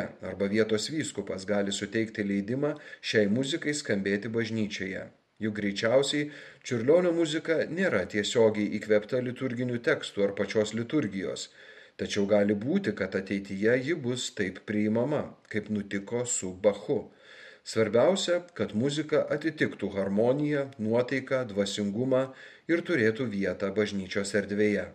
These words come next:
Dienraščiui Bernardinai L T kalbėjo Kauno sakralinės muzikos mokyklos direktorius.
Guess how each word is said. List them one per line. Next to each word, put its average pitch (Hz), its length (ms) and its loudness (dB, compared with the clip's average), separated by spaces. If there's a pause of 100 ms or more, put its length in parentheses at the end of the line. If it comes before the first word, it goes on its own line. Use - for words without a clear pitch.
(640)
Dienraščiui 98 560 0
Bernardinai 98 560 -2
L 92 80 -6
T 117 160 0
kalbėjo 113 720 -2
Kauno 120 340 -2
sakralinės 101 680 -2
muzikos 113 420 -4
mokyklos 98 560 -6
direktorius. 98 760 -6